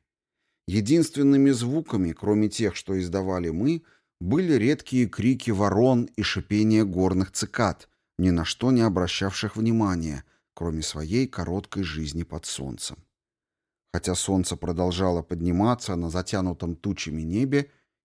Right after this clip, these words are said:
я не чувствовал тепла. Маленькие речушки на дне долины в некоторых местах сливались, превращаясь в грязные мутные пруды, из которых, точно руки утопающих, торчали ветки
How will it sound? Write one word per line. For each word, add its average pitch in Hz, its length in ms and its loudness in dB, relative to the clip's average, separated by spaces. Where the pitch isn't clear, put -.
я 101 340 -2
не 139 160 0
чувствовал 85 600 -8
тепла. 67 500 -12
Маленькие 104 800 2
речушки 113 680 -2
на 92 200 0
дне 92 280 0
долины 90 600 0
в 80 100 -8
некоторых 104 640 -2
местах 101 560 -2
сливались, 107 880 -2
превращаясь 90 840 2
в 82 100 -4
грязные 107 640 2
мутные 90 560 0
пруды, 82 560 -4
из 87 140 -2
которых, 113 580 2
точно 92 440 0
руки 95 280 0
утопающих, 113 920 0
торчали 101 600 2
ветки 82 520 -2